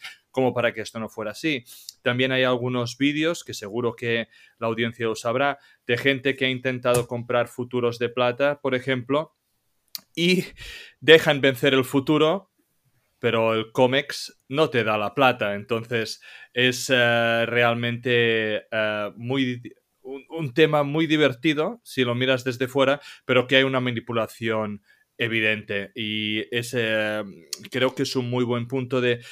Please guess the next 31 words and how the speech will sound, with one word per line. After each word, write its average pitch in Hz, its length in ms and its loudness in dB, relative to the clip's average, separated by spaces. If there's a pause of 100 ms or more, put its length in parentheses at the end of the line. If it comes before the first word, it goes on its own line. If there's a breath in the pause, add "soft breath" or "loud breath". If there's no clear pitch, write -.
(240 loud breath)
por 123 280 4
qué 127 340 4
estos 123 400 -2
países 123 840 0
productores 131 880 0 (340 soft breath)
no 139 240 2
pueden 120 320 0
tener 113 520 -2
su - 260 -6
rol, 160 420 2 (360)
por 117 180 0
qué 123 140 4
esos 120 260 -2
países 117 340 -4
productores 117 540 -4
no 110 140 -6
pueden 110 180 -4
decidir, 139 400 0 (240 loud breath)
y 123 140 -2
más 127 440 0
cuando 123 440 0
se 127 160 -4
ve, 113 380 -2
se 110 520 -4
llegarán 110 380 0
a - 20 -4
un 120 140 -6
punto 127 420 0
que 123 100 -8
serán 113 520 -2 (260 soft breath)
hegemónicos, 131 1000 -2